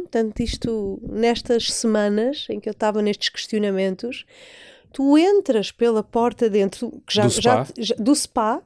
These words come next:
Speaker 1: Eu te-, eu estava a trabalhar num spa, estava a coordenar um projeto infantil que gostei muito mesmo, de um, de um A T L, num, num health club no Algarve. E, mas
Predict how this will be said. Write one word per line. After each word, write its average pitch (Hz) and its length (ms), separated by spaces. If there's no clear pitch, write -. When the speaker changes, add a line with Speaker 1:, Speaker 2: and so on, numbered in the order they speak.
Speaker 1:
Eu 214 100
te-, - 160
eu 233 80
estava 226 260
a - 20
trabalhar 220 420
num 214 140
spa, 208 420
estava 208 520
a 196 100
coordenar 214 560
um 208 80
projeto 190 960
infantil 220 520
que 247 160
gostei - 340
muito 214 720
mesmo, 208 500
de 196 120
um, 185 300
de 180 60
um 196 120
A 196 100
T 202 160
L, 190 380
num, 190 400
num 190 200
health 208 340
club 196 280
no 190 100
Algarve. 175 640
E, 202 680
mas 233 420